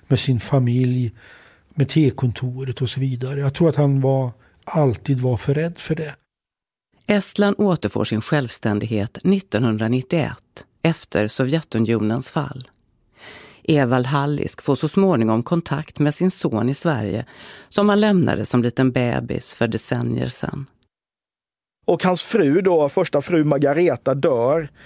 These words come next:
Speaker 3: nittonhundrasjuttiofem. Så hade han åkt hem sextiofem så hade de fått tio år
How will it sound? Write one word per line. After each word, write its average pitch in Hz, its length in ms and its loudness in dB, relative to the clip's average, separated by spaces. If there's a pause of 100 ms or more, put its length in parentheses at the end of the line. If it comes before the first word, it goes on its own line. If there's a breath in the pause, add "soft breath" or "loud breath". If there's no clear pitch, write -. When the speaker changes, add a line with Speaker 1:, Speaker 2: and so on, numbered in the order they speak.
(160 loud breath)
Speaker 3:
nittonhundrasjuttiofem. 135 1800 0
Så 180 100 0
hade 170 120 4
han 175 120 2
åkt 196 160 -2
hem 156 200 0
sextiofem 147 680 0 (260 loud breath)
så - 140 0
hade 139 120 2
de 143 120 0
fått 139 240 -2
tio 147 380 0
år 180 380 2